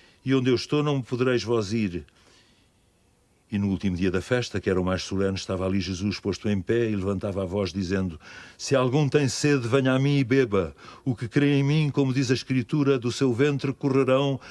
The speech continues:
rios de água viva." Isto, porém, dizia ele, falando do Espírito que haviam de receber os que crescem nele, porque ainda o Espírito não fora dado, por não ter sido ainda glorificado Jesus. Entretanto, alguns daquele povo, tendo ouvido suas palavras, diziam:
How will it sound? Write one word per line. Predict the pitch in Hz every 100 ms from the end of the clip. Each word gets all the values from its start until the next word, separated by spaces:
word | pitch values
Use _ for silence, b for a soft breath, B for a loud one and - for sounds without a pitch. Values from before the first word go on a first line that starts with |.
| B
rios | - 113 139 165 135
de | 147
água | 143 139 139
viva." | 110 151 113 98 78 - _ b b b b b b b b b b b _
Isto, | 85 -
porém, | - 101 92
dizia | 92 87 92
ele, | 92 90
falando | - 95 92 85
do | 90
Espírito | - 107 95 87
que | 98
haviam | 85 95
de | 90
receber | 85 - 90 95
os | 87
que | -
crescem | - 98 82 98
nele, | 92 98 92 - B B B B B B
porque | - 101 110
ainda | 107 104
o |
Espírito | 95 - 117 107 -
não | 101 92
fora | - 101
dado, | 95 92 90 85
por | - 92
não | 95 92
ter | 95 82
sido | 101 90
ainda | 92 90
glorificado | 85 90 87 - 87 85 80 73
Jesus. | 78 76 78 69 - - _ _ _ _ _ _ b b b b b b b b b b b b -
Entretanto, | 98 110 127 117 107
alguns | 101 107 107
daquele | 113 110 101
povo, | - 120 98 90 87
tendo | 117 107
ouvido | 110 101 107
suas | - 113
palavras, | - 98 101 95 95
diziam: | 92 85 95 92